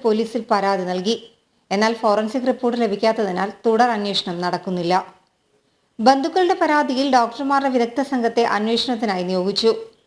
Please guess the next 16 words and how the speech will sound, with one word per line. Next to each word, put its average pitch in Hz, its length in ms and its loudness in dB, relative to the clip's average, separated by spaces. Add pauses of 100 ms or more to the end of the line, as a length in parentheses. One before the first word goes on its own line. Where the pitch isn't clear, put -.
(320)
ആരോപണ 214 420 2
വിധേയയായ 240 520 0
ഗൈനക്കോളജി 220 560 0
പ്രൊഫസർ 220 520 -2
അവധിയിലും 196 580 -2
പ്രവേശിച്ചു. 175 580 0 (640)
എന്നാൽ, 320 260 2
വിദഗ്ധ 294 360 0
ഡോക്ടർമാരുടെ 311 600 2
സമിതി 285 300 0
അന്വേഷണം 254 560 0
നടത്തി 233 440 -2
ചികിത്സാ 254 400 0
പിഴവ് 277 280 0
ഉണ്ടായിട്ടില്ലെന്ന് 226 640 0
കണ്ടെത്തി. 185 540 -2